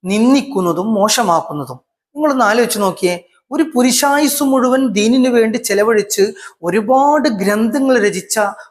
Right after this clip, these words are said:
വലിയൊരു ഇമാമാണ് ഇമാം റംലി റളിയല്ലാഹു അൻഹു. ആ ഇമാം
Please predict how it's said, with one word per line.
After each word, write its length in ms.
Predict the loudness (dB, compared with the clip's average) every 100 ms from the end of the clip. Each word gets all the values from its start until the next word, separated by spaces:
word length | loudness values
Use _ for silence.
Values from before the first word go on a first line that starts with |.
| -4
വലിയൊരു 440 | -2 0 2 2
ഇമാമാണ് 760 | 2 2 2 4 4 2 0 -6 -12 -10
ഇമാം 280 | -4 -2 -2 -2
റംലി 320 | -2 -2 0
റളിയല്ലാഹു 600 | 0 0 0 2 2 0
അൻഹു. 200 | -6 -10 -16 _ -14 -2
ആ 100 | 0 2
ഇമാം 340 | 2 2 2